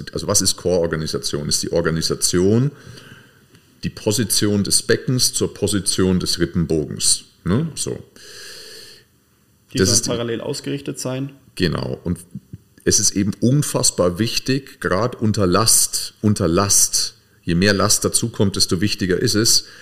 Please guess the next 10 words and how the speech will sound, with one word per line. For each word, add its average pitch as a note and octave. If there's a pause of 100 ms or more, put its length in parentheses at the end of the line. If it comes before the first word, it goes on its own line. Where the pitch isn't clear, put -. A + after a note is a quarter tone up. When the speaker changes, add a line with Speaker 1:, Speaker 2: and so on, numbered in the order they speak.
(220)
Speaker 1:
dass F#2
ich F#2+
einfach F#2+
da F#2+ (440)
gute A#2
Positionen F#2
habe, F#2+
gut -
ausgerichtet A#2
bin, A#2+